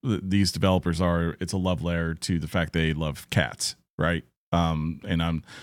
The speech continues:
and that's probably the one thing from my short time I could champion it. Um, the rest of it, I don't know. It just felt like I was going, from the few puzzles I saw,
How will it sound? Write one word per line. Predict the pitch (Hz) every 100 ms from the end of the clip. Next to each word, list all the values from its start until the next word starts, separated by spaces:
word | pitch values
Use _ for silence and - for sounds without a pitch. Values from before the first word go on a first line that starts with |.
| - - -
and | 92 85
that's | 90 92
probably | - 92
the | 85
one | 85 90
thing | 87 87 87 78
from | -
my | 82 82 82
short | 85 87 80 -
time | 90 82 82 80 80 -
I | 90
could | 82
champion | - 87 82 87 85
it. | 90 - - - -
Um, | - 127 131 135 131 131 123 -
the | 135 120
rest | 139 151 -
of |
it, | 175 175 -
I |
don't | 147 131
know. | 104 113
It |
just | 113 131 -
felt | 139 110
like | 120 120 107 - - - -
I | 95
was | 110 104
going, | 127 117 113 110 107 - _ - _ _ _ _ _ _ _ _ _ _ _ _
from | - 127 117
the | 107
few | 104 - 147 135
puzzles | - 147 131 131
I | 120
saw, | 107 127 123 131